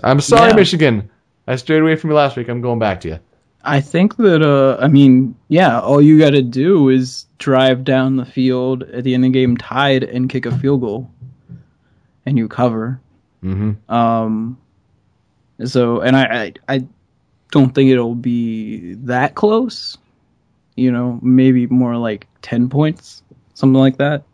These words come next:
Speaker 1: Mm-hmm.
Speaker 2: Um, yeah, I, I, I just think, uh, Michigan is finally going to put, you know,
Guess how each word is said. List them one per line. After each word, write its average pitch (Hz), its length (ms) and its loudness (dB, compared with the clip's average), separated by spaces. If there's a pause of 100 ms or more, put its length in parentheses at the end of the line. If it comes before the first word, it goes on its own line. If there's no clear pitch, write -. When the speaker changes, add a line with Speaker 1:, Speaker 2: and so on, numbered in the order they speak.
(120)
Speaker 1:
Mm-hmm. 101 260 -12
Speaker 2:
Um, 117 580 -4 (920)
yeah, 113 240 0
I, 135 300 0
I, 131 140 -2
I 139 120 2
just 143 240 -2
think, 131 400 0
uh, 117 400 -2 (1300)
Michigan 135 1000 2 (1040)
is 139 380 -4
finally 139 560 0
going 131 440 2
to 131 80 0
put, - 480 -4 (140)
you 151 140 2
know, 120 280 -2